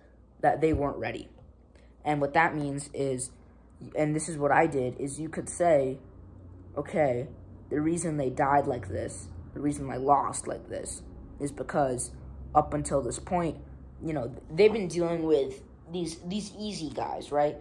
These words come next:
You've had Superman fight, um, I don't know, Lex Luthor, okay? He's a human, right? Over the years, Superman learns how to deal with that, right? Batman, Killer Croc,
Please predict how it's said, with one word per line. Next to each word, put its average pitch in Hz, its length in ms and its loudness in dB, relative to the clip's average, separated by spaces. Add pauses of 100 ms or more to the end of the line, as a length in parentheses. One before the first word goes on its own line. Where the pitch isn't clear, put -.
(340)
You've 180 160 -4
had 156 460 6
Superman 170 460 -4
fight, 143 440 4 (320)
um, 135 440 0 (520)
I 131 40 -4
don't 139 140 -6
know, - 120 -18
Lex 165 300 0
Luthor, 139 340 -6 (220)
okay? 127 260 -2
He's 151 200 -6
a 139 40 -8
human, 131 480 -6
right? 139 240 -2 (520)
Over 180 200 6
the 170 100 2
years, 165 220 2
Superman 160 400 -4
learns 156 180 -4
how 160 100 -2
to 147 100 -2
deal 139 200 -4
with - 120 -4
that, - 240 -6 (200)
right? 151 240 -6 (520)
Batman, 143 520 4 (600)
Killer 190 260 4
Croc, - 420 4